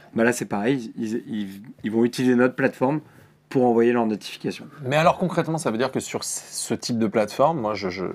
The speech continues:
Speaker 2: j'ai découvert, je savais pas qu'il y avait un besoin de maintenance, de que ça évoluait tout le temps,
Speaker 1: Ouais,
Speaker 2: et cetera.
Speaker 1: bien sûr.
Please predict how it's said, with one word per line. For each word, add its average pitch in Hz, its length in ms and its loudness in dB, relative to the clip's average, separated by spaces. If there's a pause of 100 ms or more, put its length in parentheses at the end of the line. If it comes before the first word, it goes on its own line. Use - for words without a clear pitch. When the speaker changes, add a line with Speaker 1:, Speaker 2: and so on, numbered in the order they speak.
Speaker 2:
j'ai 92 180 -6
découvert, 110 600 -2
je 110 120 -6
savais 113 300 0
pas 208 200 0
qu'il 127 340 0
y 117 60 2
avait 107 120 2
un 107 140 2
besoin 117 360 2
de 117 60 0
maintenance, 135 840 0
de 113 120 2
que 107 40 -4
ça 117 140 0
évoluait 113 380 2
tout 123 180 -4
le 120 80 -4
temps, 147 560 2
Speaker 1:
Ouais, 147 80 0
Speaker 2:
et 131 60 0
cetera. 110 100 -2
Speaker 1:
bien - 120 -4
sûr. 127 160 -10